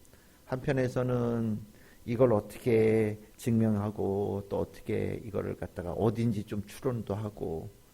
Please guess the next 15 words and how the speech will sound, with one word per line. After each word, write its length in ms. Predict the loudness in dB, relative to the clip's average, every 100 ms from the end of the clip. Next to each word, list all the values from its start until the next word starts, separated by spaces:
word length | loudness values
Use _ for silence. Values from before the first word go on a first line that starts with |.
| -20 -20 -20 -10
얼마만큼 800 | 0 2 4 2 2 0 -2 -2
긴 180 | 0 0
시간이 360 | 0 -2 0 2
열렸는지에 680 | 2 2 2 0 -2 -4 -4
대해서도 500 | -6 -8 -8 -8 -6
생각하고 840 | -6 -4 -6 -8 -16 -12 -12 -12 -16 -20 -20 -12
그 120 | -6 -2
동풍이라고 680 | 0 0 2 4 6 6 4
하는데 200 | 2 0
동풍이 500 | 2 0 0 2 6
도대체 280 | 6 6 4
어떤 340 | 4 0 2
바람인지에 540 | 2 2 0 -2 -2
대해서도 340 | -4 -6 -8 -12
궁금하고 920 | -6 -4 -4 -2 -4 -4 -6 -6 -8